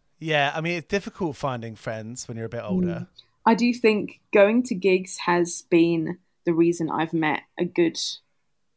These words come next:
Speaker 2: a good, like, seventy percent of my friends now. It's
Speaker 1: Yeah.
Speaker 2: one of the few public places where you still talk to people in smokers' areas, I find. 'Cause I don't really
Speaker 1: Yes.
Speaker 2: do, like, the club. <laughs>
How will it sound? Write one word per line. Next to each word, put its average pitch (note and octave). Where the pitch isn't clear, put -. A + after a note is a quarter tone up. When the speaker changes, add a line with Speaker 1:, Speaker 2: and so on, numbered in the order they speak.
Speaker 2:
a F#3
good, F#3
like, F3
seventy F#3
percent E3
of F3+
my D#3+
friends -
now. -
It's -
Speaker 1:
Yeah. A#2
Speaker 2:
one B3+
of B3
the A#3+
few G#3+
public G3+
places G3
where F3
you F3+
still F3
talk F3+
to F#3
people F3
in E3
smokers' F3
areas, F3
I F#3
find. F#3+
'Cause F#3+
I A3+
don't B3+
really F#3+
Speaker 1:
Yes. E3+
Speaker 2:
do, F3+
like, -
the D#3+
club. E3+
<laughs> C4